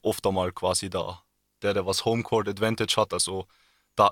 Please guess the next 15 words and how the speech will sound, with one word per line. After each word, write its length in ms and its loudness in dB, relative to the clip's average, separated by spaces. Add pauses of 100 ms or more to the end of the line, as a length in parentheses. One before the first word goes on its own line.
zu 140 -2
Hause 280 6
spielt, 300 -2
die 80 0
sind 240 -2
dann 140 0
immer 260 -2
im 100 -8
Vorteil, 440 0
weil 220 2 (300)
die 60 -6
Fans 320 2
sind 180 -2
ja 80 -4
so 320 -2